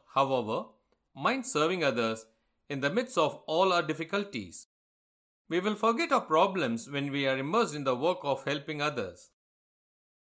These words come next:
There is a saying, Feed milk to your neighbor's child, your child will be nourished.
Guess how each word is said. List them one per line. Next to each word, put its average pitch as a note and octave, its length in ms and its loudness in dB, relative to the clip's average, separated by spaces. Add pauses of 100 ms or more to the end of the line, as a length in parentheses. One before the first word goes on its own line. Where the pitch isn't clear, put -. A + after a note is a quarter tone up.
(100)
There A2+ 140 -4
is A#2 140 -8
a A#2+ 60 -4
saying, A#2+ 500 -2 (920)
Feed A3+ 320 -2
milk F#3+ 260 -2
to E3 80 -6
your D3+ 120 0
neighbor's D#3 420 -2
child, A2 420 0 (280)
your A#2+ 160 -2
child D3 380 -2
will C3+ 140 -6
be A#2 100 -4
nourished. A#2+ 600 -4